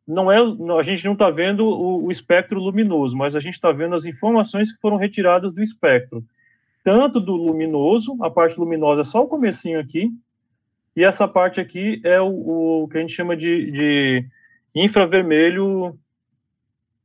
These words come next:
é, infravermelho distante, uma coisa assim, far, far infrared, infrared. Seria infravermelho distante, mas tem outro nome que eu não tô lembrado.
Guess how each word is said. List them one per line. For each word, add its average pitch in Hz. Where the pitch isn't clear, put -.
é, 131
infravermelho 165
distante, 143
uma 143
coisa 180
assim, 131
far, 170
far 175
infrared, 139
infrared. 120
Seria 143
infravermelho 156
distante, 135
mas 135
tem 160
outro 202
nome 165
que 165
eu 175
não 170
tô 170
lembrado. 117